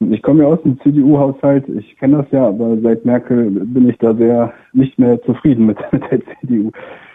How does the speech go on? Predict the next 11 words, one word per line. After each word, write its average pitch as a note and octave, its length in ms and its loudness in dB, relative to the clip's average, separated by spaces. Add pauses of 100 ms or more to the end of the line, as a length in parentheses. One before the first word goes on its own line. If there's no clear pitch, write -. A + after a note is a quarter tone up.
(100)
Jedenfalls, D#3 440 2 (100)
ähm, B2+ 480 0 (880)
ist B2 120 0
es A#2+ 180 0
so, B2 340 2 (680)
dass A#2+ 200 0 (120)
die B2+ 100 2
ja A#2+ 120 4
jetzt D3 300 0 (440)
nicht B2+ 300 0 (160)
ru-, C#3+ 340 -2